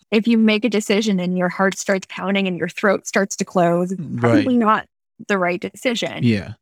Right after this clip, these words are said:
Speaker 1: If you make, uh, a decision and it's a hard decision and you feel like there's a hundred pounds that have been lifted from your shoulders, it's probably the right decision.
Speaker 2: Very interesting. I li-, I like how you balance the two sides, because a lot of times people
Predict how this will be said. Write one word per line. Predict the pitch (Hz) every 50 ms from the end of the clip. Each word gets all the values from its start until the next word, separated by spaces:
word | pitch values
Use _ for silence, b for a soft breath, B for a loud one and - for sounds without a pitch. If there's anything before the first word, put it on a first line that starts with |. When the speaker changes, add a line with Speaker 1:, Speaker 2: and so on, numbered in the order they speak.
| _ _
Speaker 1:
If | - 220 247 240 - - _
you | 220 220 233 226 226 220 214 - -
make, | - 220 220 233 247 262 240 - - _ _ _ _ _
uh, | 160 180 180 170 160 160 107 - - -
a | - 196
decision | 185 196 196 - - 269 269 254 233 180 147 185 185
and | 180 190
it's | 180 180 -
a | 170
hard | - - - 311 403 415 262
decision | 214 208 - - 190 175 180 - 180 175 165 170 175 190
and | - 196 202 202
you | 196 190
feel | - - - 226 220 220
like | 214 196 196 - - _ _ _ _ _ _ _ _ _ _ -
there's | 202 190 190 190 185 180 - _ - - - _ _ _ -
a | 175
hundred | - - 233 240 240 247 240 208
pounds | - - - - 202 220 247 269 269 226 208 202
that | 185 180
have | 185 165 - _
been | - 185 180 180
lifted | 196 208 240 - - 208 180 -
from | - 208 190 185
your | 165 185
shoulders, | - - 269 285 320 294 208 185 170 185 190 196
it's | - 247 - _
probably | - - - - 202 208 208 415
the | 415
right | 403 415 415 -
decision. | 359 - - 415 277 233 - - 185 190 _ _ _ _ _ _ _ _ _ _ _ _ _ _ _ _ _ _ _
Speaker 2:
Very | - 127 123 120 117
interesting. | 120 117 - 117 107 - - - 92 95 107 - _ _ _ _
I | 135 147
li-, | 151 156 -
I | - 156
like | 156 180 185 -
how | - -
you | 151 147 139 131
balance | 139 139 131 131 135 135 123 120 -
the | - 117
two | - - - - 131 123
sides, | 117 - - 120 120 110 95 92 -
because | 117 - 135 131
a | 135
lot | 143 160 202
of | 151 -
times | - 147 127 123 -
people | - - 143 127 - 143 131 127 120